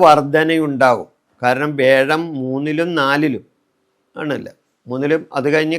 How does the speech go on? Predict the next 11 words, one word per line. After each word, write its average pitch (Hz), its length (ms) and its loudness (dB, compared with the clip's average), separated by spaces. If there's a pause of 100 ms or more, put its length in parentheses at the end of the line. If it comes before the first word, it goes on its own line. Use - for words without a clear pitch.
കർക്കിടകത്തിൽ 151 640 -2 (140)
ഉച്ചരാശിയിലേക്കാണ് 156 1000 0
വേഴം 147 240 -2
വരുന്നത്. 123 300 -4 (640)
അപ്പോൾ 160 240 6
വരു-, 151 300 6 (140)
ആ, - 20 8 (800)
അതുകൊണ്ട് 180 400 4 (180)
ഇവരെ 160 200 2 (100)
സംബന്ധിച്ച് 185 540 0 (380)
അപ്പോൾ 160 160 0